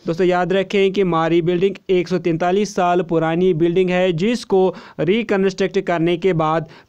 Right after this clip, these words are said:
पीएम मोदी ने इनॉगरेट किया। दोस्तों, एग्जाम पॉइंट of view से याद रखें कि पौंडीचेरी एक ऐसी, अ, अ, यूनियन टेरिटरी है जिसमें चार डिस्ट्रिक्ट्स आते हैं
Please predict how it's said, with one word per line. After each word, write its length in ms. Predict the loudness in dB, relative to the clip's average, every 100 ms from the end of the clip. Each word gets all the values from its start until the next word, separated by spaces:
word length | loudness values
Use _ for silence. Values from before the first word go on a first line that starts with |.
| _
पीएम 480 | -2 0 0 0 2
मोदी 500 | 2 2 2 2 2
ने 320 | 2 0 -2 -6 -18 _
इनॉगरेट 720 | 0 2 2 2 2 2 0 -2
किया। 480 | -2 0 -2 -6 -14 _ _ _ _ _ _ _ _ _ _ _ _ -20 -20 _ _ _ -4
दोस्तों, 220 | -2 0
एग्जाम 220 | 0 0
पॉइंट 260 | 2 2 2
of 80 | 2
view 180 | 0 2
से 160 | 2
याद 240 | 2 2 0
रखें 280 | 0 0
कि 100 | 0
पौंडीचेरी 520 | 0 0 2 0 0 2
एक 220 | 0 0
ऐसी, 580 | 0 0 0 0 0 2
अ, 260 | 2 2 -2 _ _ _ _ _ -4
अ, 400 | 0 2 0 -2 -2
यूनियन 300 | 0 2 2
टेरिटरी 500 | 2 2 2 2 2
है 380 | 2 2 2 0
जिसमें 500 | 0 0 2 2 2
चार 460 | 0 0 2 2
डिस्ट्रिक्ट्स 580 | 2 0 0 -2 -2 -2
आते 360 | 0 0 0 0
हैं 440 | 0 0 0 -2